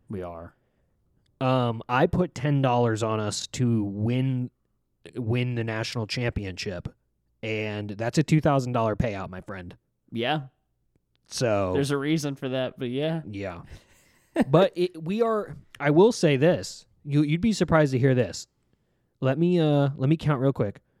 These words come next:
Speaker 2: One, two, three, four, five, six, seven, eight,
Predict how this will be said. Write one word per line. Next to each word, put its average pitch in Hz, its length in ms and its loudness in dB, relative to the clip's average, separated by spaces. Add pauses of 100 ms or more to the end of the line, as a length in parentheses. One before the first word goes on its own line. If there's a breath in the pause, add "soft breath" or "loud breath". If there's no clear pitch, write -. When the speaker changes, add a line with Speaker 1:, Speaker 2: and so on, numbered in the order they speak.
(240)
Speaker 2:
One, 131 160 2
two, 127 200 2
three, 120 300 0
four, 113 320 -4
five, 110 340 -4
six, - 360 -6
seven, 107 240 -4
eight, 101 280 -6